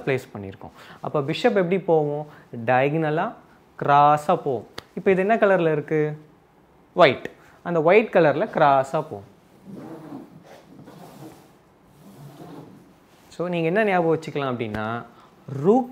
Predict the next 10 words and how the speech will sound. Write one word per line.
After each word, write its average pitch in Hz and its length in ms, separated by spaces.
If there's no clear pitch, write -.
plus 143 220
bishop 131 360
is 156 140
equal 139 280
to 277 100
queen 220 380
அப்படின்னு 175 240
நீங்க 131 140
ஞாபகம் 104 240
வச்சுக்கலாம். - 280